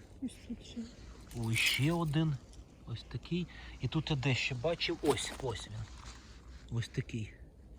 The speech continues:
Speaker 2: Так, забираємо. На.
Speaker 1: А от ще один.
Speaker 2: Іде. А, ще один. Ага.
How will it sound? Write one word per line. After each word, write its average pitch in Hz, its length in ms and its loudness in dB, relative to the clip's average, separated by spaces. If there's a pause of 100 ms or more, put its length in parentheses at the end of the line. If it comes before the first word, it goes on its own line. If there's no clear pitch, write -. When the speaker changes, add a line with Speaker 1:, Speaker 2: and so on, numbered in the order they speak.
(720)
Speaker 2:
Так, - 220 -6
забираємо. - 680 6 (500)
На. 127 80 -2
Speaker 1:
А 247 320 0
от - 240 -6
ще 247 100 -6
один. 214 300 -6 (140)
Speaker 2:
Іде. 110 360 4 (1900)
А, 120 180 10 (260)
ще - 320 4
один. 98 260 2 (1000)
Ага. 113 260 2